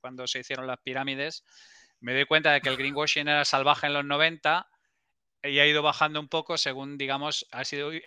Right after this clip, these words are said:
ha ido siendo sustituido por, mm, una toma de conciencia un poco más seria.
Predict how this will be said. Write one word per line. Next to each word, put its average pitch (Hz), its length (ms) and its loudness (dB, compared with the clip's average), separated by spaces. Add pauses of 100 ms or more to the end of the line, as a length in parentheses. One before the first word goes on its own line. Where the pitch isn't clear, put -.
(160)
ha 139 340 2
ido 151 320 -2
siendo 151 380 -2
sustituido 139 760 -6
por, 143 460 -6
mm, 120 500 -18
una 135 300 -4
toma 131 260 -4
de 131 80 -4
conciencia 131 680 -4
un 131 120 -6
poco - 340 -8
más 127 460 0
seria. 107 480 -2